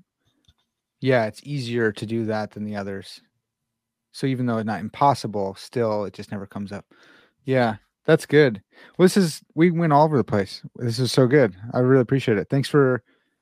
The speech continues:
uh, thanks for helping me and, and disabusing me of certain Davidsonian views. I still gotta choose, chew on 'em some more, but this is awesome, man. I, I appreciate what you do so much. Uh, for my audience, that's great, you know, all that stuff too. But just for me personally, like, I've,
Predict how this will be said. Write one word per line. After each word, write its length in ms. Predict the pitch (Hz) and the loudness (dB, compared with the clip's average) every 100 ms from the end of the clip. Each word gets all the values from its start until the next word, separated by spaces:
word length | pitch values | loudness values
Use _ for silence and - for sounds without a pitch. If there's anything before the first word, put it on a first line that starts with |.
| _ - | _ -8
uh, 400 | 120 113 110 107 - _ _ | -4 -2 -2 -6 -10 _ _
thanks 160 | 135 - | -8 -6
for 100 | 131 _ _ | -10 _ _
helping 320 | 131 139 139 | -2 2 2
me 220 | 135 139 | 2 -2
and, 300 | 147 127 120 107 | -4 -4 -6 -6
and 200 | 113 104 | -6 -6
disabusing 540 | 117 139 117 127 127 | -6 -6 -4 -4 -4
me 120 | 127 127 | -4 -4
of 120 | 113 | -6
certain 460 | - 107 117 110 - _ | -6 -6 -8 -10 -12 _
Davidsonian 680 | 123 120 107 123 127 123 113 | -6 -6 -6 -4 -2 -4 -4
views. 420 | 117 127 143 - _ _ _ _ | -2 -2 -4 -10 _ _ _ _
I 100 | 117 | -12
still 220 | 107 - 123 | -10 -6 -2
gotta 160 | 113 | -2
choose, 280 | - 127 110 117 | -2 -4 -4 -8
chew 160 | - 123 | -4 -2
on 100 | 113 | 0
'em 100 | 104 | -2
some 140 | - | -4
more, 140 | 110 110 | -2 -2
but 180 | 104 - _ _ - | -2 -6 _ _ 2
this 100 | 226 | 4
is 60 | |
awesome, 320 | 170 160 165 135 | 6 6 4 2
man. 120 | 127 | 4
I, 80 | 143 | 2
I 120 | 107 | 4
appreciate 440 | 175 - 165 151 139 | 2 2 0 0 0
what 140 | 123 | 0
you 80 | 113 | -4
do 220 | 110 127 | -4 -2
so 180 | 107 120 | -2 -4
much. 360 | 117 110 - - | -2 -4 -6 -10
Uh, 300 | 117 110 107 104 _ _ _ | -6 -4 -4 -6 _ _ _
for 100 | 185 | 2
my 160 | 180 | 4
audience, 460 | 131 151 165 165 156 | 6 4 4 0 -2
that's 200 | 151 139 | -6 -4
great, 380 | - 139 139 - | -2 0 -2 -4
you 100 | 131 | -6
know, 100 | 127 | -4
all 180 | 117 131 | -2 -2
that 120 | 127 | -4
stuff 220 | - - | -6 -10
too. 160 | - 117 | -8 -8
But 140 | 107 | -6
just 180 | 135 - | -8 -6
for 60 | |
me 160 | 131 120 | -4 -4
personally, 380 | - 123 - 104 | -4 -6 -6 -6
like, 140 | 107 | -2
I've, 200 | 113 110 | -2 -2